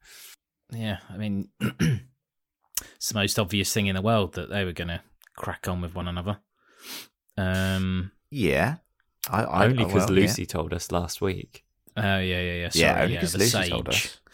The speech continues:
Speaker 1: Um, there's gonna be dragons in this.
Speaker 2: Maggie,
Speaker 1: Right, you give
Speaker 2: Lucy
Speaker 1: it a
Speaker 2: the
Speaker 1: while.
Speaker 2: Frog.
Speaker 1: <laughs> Um,
Speaker 2: So. <laughs>
Speaker 1: yeah. Uh, uh,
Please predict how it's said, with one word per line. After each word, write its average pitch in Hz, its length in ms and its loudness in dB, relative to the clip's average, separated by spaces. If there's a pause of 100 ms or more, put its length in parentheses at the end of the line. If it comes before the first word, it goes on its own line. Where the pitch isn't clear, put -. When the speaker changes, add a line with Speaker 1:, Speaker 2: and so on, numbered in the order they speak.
(460)
Speaker 1:
Um, 95 720 0 (480)
there's 101 120 -10
gonna 123 100 2
be 117 80 4
dragons 104 480 4
in 95 100 0
this. 98 340 -2
Speaker 2:
Maggie, 85 420 4
Speaker 1:
Right, 104 200 -4 (120)
you - 80 -8
give 101 80 -2
Speaker 2:
Lucy 95 260 4
Speaker 1:
it 85 60 0
a 90 40 0
Speaker 2:
the - 0 -
Speaker 1:
while. 90 80 -2 (200)
Speaker 2:
Frog. - 220 -4
Speaker 1:
<laughs> - 540 -6 (280)
Um, 104 720 4 (200)
Speaker 2:
So. 571 920 -2 (240)
<laughs> 120 160 4
Speaker 1:
yeah. 101 460 4 (360)
Uh, 110 560 0 (800)
uh, 113 240 -6